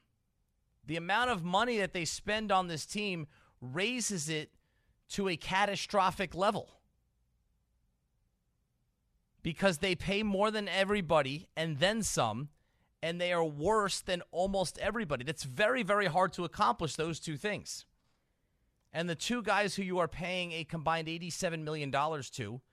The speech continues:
Max Scherzer and Justin Verlander, again, like I said with Lindor,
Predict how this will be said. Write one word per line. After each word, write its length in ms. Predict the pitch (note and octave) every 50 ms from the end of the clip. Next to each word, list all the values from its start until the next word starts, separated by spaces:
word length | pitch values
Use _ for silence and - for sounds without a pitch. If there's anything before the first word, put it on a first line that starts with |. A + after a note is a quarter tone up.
| _ _ _ _ _ _ _ -
Max 340 | B2 B2+ D3 D#3+ D#3 - -
Scherzer 440 | - - E3+ E3 E3+ D3 C#3+ D#3 D3
and 100 | C#3+ C3
Justin 400 | A#2+ D#3 D#3 D3+ - - - B2
Verlander, 640 | A2 C#3+ F3 F3+ E3+ D3+ C3 A#2+ A2+ G#2 A#2+ C#3 - _ _ _ _ _ _ _ _ _ _ _ _
again, 320 | - F3 G3 A#3 G3 D3 C#3+
like 220 | D3+ E3 F3+ E3+
I 80 | F#3 F3
said 220 | - - G3 F#3
with 180 | F3+ F#3 F3 -
Lindor, 480 | E3+ F#3+ F#3 F3 D#3+ G#3 G#3+ F#3 B2+